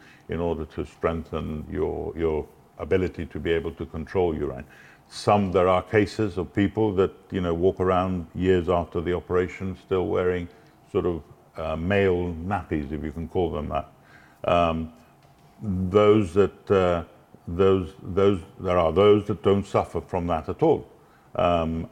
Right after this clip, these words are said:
and there are those. It all depends on the, on the success of the operation from the point of view of the ability to remove your postrate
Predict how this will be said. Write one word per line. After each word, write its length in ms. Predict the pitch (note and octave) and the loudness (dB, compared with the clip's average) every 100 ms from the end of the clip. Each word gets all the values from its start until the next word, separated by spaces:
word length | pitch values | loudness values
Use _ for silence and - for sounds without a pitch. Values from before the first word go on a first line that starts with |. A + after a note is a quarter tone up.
| - | -4
and 240 | F2 E2 | -4 0
there 120 | E2+ | 2
are 100 | E2+ | 2
those. 340 | E2 F#2 F#2 F2+ | 4 4 4 0
It 120 | G2+ | 2
all 140 | C3 | 2
depends 480 | B2+ B2+ B2+ A#2+ G#2 | 2 0 0 0 0
on 240 | G#2 G2 | -2 0
the, 320 | F2+ F#2+ F#2+ F#2+ | 0 2 2 -2
on 160 | G2 | -4
the 100 | F#2+ | -4
success 540 | F2+ G2 - B2+ A2 - | -4 -6 -4 -2 -2 -4
of 120 | G2 | -4
the 120 | G2+ | 0
operation 600 | F#2 F2+ G2+ G2 - F2 | -2 0 0 0 -6 -10
from 340 | D#2 - F#2 F2 | -10 -8 -6 -4
the 100 | F2 | -6
point 340 | - G2+ F#2 | -4 -6 -6
of 80 | F#2 | -6
view 320 | F2+ F#2+ F#2+ - _ _ _ - | -4 -2 -4 -6 _ _ _ -2
of 320 | F#2+ F2+ E2+ - - F2 | 0 2 0 -10 -12 -4
the 520 | F2+ F2 F2+ F2+ E2+ - - _ _ | -2 0 -2 -2 -4 -8 -18 _ _
ability 560 | F2+ D#2+ A#2 A2 G2 F2 | 0 2 4 2 -2 -4
to 140 | - | -4
remove 380 | F2+ F2+ G2+ F#2+ | -4 -2 -2 -2
your 100 | G2 | -4
postrate 580 | - G2 - E2+ E2+ | -4 -6 -6 -4 -4